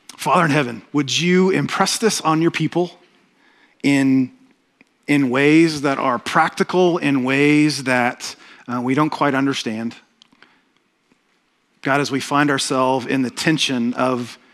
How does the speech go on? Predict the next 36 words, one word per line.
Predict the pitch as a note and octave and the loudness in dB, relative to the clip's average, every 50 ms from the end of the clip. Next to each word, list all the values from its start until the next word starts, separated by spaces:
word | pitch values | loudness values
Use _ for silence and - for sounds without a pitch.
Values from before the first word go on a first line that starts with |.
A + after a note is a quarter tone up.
| _ _ _ _ _ _ _ _ _ _ _ _ _ _ _ | _ _ _ _ _ _ _ _ _ _ _ _ _ _ _
the | - C3 | -6 -6
kingdom | - - E3+ D#3+ D#3+ D3+ D3+ D3+ D3 | -2 2 2 4 4 4 2 2 0
that | D3+ D3+ C#3 | 0 0 -2
has | C#3+ C3 - | -4 -4 -4
come, | - - - F3+ F#3 F#3 F#3 F3+ E3+ | -6 -4 0 2 2 4 4 2 0
but | C#3+ C#3 | -2 -4
the | C3 | -6
kingdom | - - D#3+ D#3 D3+ D3 C#3+ C#3 | -4 -2 0 2 2 2 2 2
that | C#3 C3+ | 0 0
has | C3 A#2+ A#2 | -2 -2 -2
not | C3+ B2+ B2+ - - | -2 -2 -4 -6 -10
quite | - - C3 C3 - - | -8 -6 -4 -4 -4 -6
come | - - B2+ A#2+ A2 | -8 -6 -4 -4 -4
yet, | G2+ G2+ A#2 - _ _ _ _ _ _ _ _ _ _ _ _ _ _ _ _ _ | -4 -8 -10 -12 _ _ _ _ _ _ _ _ _ _ _ _ _ _ _ _ _
as | - B2 | -10 -8
we | A#2+ | -6
find | - - C#3+ D3+ D3+ D3+ | -2 0 2 2 2 2
ourselves | C#3+ C3+ - - D3 C3 B2+ C3 A#2 | 0 -2 -2 -2 -2 0 0 -2 -2
in | C3 C3 | -4 -4
this | B2+ B2 - - | -4 -4 -6 -6
in-between, | - C#3+ C#3 C#3 B2+ B2+ - - C#3 C3 B2 A2+ A2 G#2+ G#2+ - _ _ _ _ _ _ _ _ _ _ _ _ _ _ _ _ _ _ _ | -4 -2 0 0 0 -2 -4 -2 -2 0 0 0 -2 -6 -8 -12 _ _ _ _ _ _ _ _ _ _ _ _ _ _ _ _ _ _ _
just | - C#3 C3 - - | -6 -4 -4 -2 0
like | C#3 C#3 D3 - - | 0 0 0 0 0
our | C3+ C#3+ D3 D3+ D3 C3+ | 0 2 4 4 2 2
Old | G#2+ B2 C#3 D3 C#3 | 0 0 0 -2 -2
Testament | - - C#3 C3+ - - D#3+ D3+ D3 C#3 - | -2 -4 -6 -4 -4 -2 -2 -2 -2 -2 -4
forefathers | - C#3+ D3 D3+ - B2+ B2 A#2+ A#2 A#2+ A#2 G#2+ - | -4 -4 -4 -4 -4 -4 -4 -4 -4 -4 -6 -8 -8
did, | A#2 A2 G#2 G#2 F#2+ _ _ _ _ _ _ _ _ _ _ _ _ _ _ _ _ _ _ _ _ _ _ _ _ | -8 -10 -10 -12 -14 _ _ _ _ _ _ _ _ _ _ _ _ _ _ _ _ _ _ _ _ _ _ _ _
God, | - - C3 | -4 -2 0
we, | B2 C3 C3 C#3 - - - | 2 2 2 0 0 -4 -8
we | B2 | -8
bring | A2+ G#2+ A2+ C3+ C#3 D3 D#3 E3 E3 D#3 | -8 -4 -2 0 2 2 2 2 0 -2
to | - - F3 | -4 -4 0
you | D#3 D#3+ D#3 D3 | 2 2 4 4
our | C3+ B2+ | 2 2
longings, | A#2+ A#2 A#2+ B2 C#3+ E3 F#3+ A3+ B3 B3 A#3+ A#3 A#3+ - - - - | 0 0 0 0 0 0 2 4 4 4 4 2 0 -4 -10 -14 -16